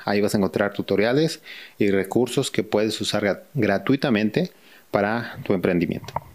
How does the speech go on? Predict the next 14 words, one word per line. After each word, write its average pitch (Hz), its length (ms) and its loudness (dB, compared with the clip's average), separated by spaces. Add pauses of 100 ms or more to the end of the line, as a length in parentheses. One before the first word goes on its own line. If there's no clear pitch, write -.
(260)
Con 104 120 2
esto 113 200 2
dicho, 147 320 2
vamos 113 420 4
al 98 140 0
punto 113 260 2
número 107 240 2
uno, 131 360 2
y 110 180 4
el 104 100 0
punto 127 260 2
número 127 300 2
uno 113 240 2
es 110 160 -2